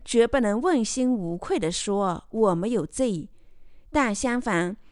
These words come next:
他们只能定自己的罪，承认说：“我是一个罪人。”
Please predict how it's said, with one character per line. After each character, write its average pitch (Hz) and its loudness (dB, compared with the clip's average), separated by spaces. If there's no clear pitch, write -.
他 381 2
们 320 6
只 247 -2
能 208 0
定 339 2
自 381 0
己 175 -4
的 165 -2
罪， 214 -4
承 208 0
认 254 2
说 202 -2
：“我 220 4
是 277 -2
一 220 0
个 214 -2
罪 302 0
人。” 180 -2